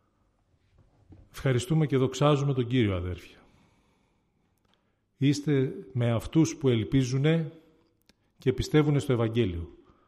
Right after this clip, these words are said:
Πρέπει να ευχαριστήσουμε και να δοξάσουμε το Θεό, αδέρφια. Γιατί ο κόσμος έξω δεν γνωρίζει, είναι τυφλός. Δεν ελπίζει σε κάτι.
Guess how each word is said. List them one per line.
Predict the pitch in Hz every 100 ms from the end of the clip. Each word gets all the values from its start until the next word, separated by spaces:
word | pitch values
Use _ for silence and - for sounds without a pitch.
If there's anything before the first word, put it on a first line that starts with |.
| _ _ _ _ _ _ _ _
Πρέπει | - 151 165
να | 160
ευχαριστήσουμε | 143 139 123 113 151 170 156
και | 143
να | 131
δοξάσουμε | 127 120 - 156 165 - 151
το | 131
Θεό, | - 139
αδέρφια. | 104 90 85 - - _ _ _ _ _ _ _ -
Γιατί | 120 120
ο | 143
κόσμος | 147 139 143 117
έξω | 143 -
δεν | 120 156
γνωρίζει, | 139 127 101 90 95
είναι | 123
τυφλός. | 117 - 117 95 - - - _ _ _ _ _ _ _ _ _ -
Δεν | 127 175
ελπίζει | 180 165 - 151 110 113
σε | -
κάτι. | 113 113 98 - 92